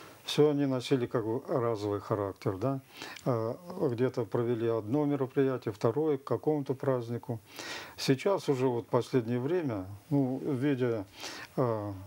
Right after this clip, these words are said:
необходимость такой работы, а, и Захар Юрьевич <clears throat> Иванов, председатель нашей палаты, вообще Общественной палаты, вот, решили организовать отдельную рабочую группу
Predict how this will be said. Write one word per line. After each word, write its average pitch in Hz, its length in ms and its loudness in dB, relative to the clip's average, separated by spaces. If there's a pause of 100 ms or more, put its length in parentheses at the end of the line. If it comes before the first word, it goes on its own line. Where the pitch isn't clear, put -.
(460)
необходимость 139 880 4
такой 120 340 4
работы, 113 640 2 (320)
а, 185 520 -2 (1200)
и 151 60 4
Захар 127 560 2 (200)
Юрьевич 123 720 2
<clears throat> - 60 -4
Иванов, 123 800 2
председатель 110 520 0
нашей 110 300 -4
палаты, 110 480 0 (340)
вообще 156 320 2
Общественной 127 480 0
палаты, 120 440 -2 (720)
вот, 110 340 -2 (800)
решили 147 400 4
организовать 127 720 2 (160)
отдельную 123 600 6
рабочую 117 540 2
группу 123 480 0